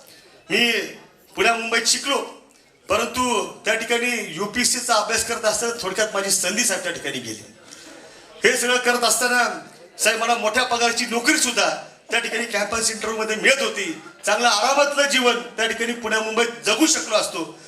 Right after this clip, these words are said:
आज माझ्या बरोबरची पोरं जी आहेत, ती या देशात किंवा परदेशात काम करतात, महिन्याला त्या ठिकाणी पंधरा, पंधरा, वीस, वीस लाख रुपये कमवतात, कोट्यवधी रुपयांचं पॅकेज त्या ठिकाणी घेतात, सगळं करू शकलो असतो. पण नाही साहेब, मला त्या ठिकाणी वाटलं की आपण आपल्या शहरात गेलं पाहिजे.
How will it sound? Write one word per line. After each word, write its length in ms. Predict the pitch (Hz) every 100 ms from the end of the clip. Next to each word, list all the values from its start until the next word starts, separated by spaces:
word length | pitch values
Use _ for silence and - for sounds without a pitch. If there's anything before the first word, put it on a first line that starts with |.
| - -
आज 200 | 208 202
माझ्या 240 | 202 233
बरोबरची 360 | 233 226 233 240
पोरं 320 | - 220 226
जी 120 | 220
आहेत, 140 | 208 - - - - 220
ती 140 | 214
या 80 | 220
देशात 320 | 220 208 240 -
किंवा 140 | 233 220
परदेशात 400 | 214 - - -
काम 160 | 214 233
करतात, 420 | 226 214 196 - - - - 151
महिन्याला 340 | 160 220 233
त्या 140 | 226
ठिकाणी 340 | 208 220 226 233
पंधरा, 360 | 202 208 220
पंधरा, 300 | 220 214 220
वीस, 260 | 214 226 -
वीस 120 | 233 220
लाख 140 | 208
रुपये 200 | 208 214
कमवतात, 560 | 202 208 214 220 - -
कोट्यवधी 320 | 196 202 220
रुपयांचं 340 | 214 214 214 214
पॅकेज 400 | 208 214 - -
त्या 100 | 214
ठिकाणी 220 | 202 190
घेतात, 220 | 165 160 - - - - -
सगळं 240 | 285 359
करू 200 | 349 269
शकलो 260 | - 196 170
असतो. 280 | - 135 131 -
पण 120 | 143
नाही 180 | 165 214
साहेब, 200 | - - - - - - - - -
मला 180 | 175 185
त्या 100 | 202
ठिकाणी 220 | 196 202
वाटलं 300 | 190 190 190
की 80 | 190
आपण 260 | 180 185
आपल्या 220 | 175 185 156
शहरात 360 | 156 156 151
गेलं 120 | 120
पाहिजे. 340 | - - -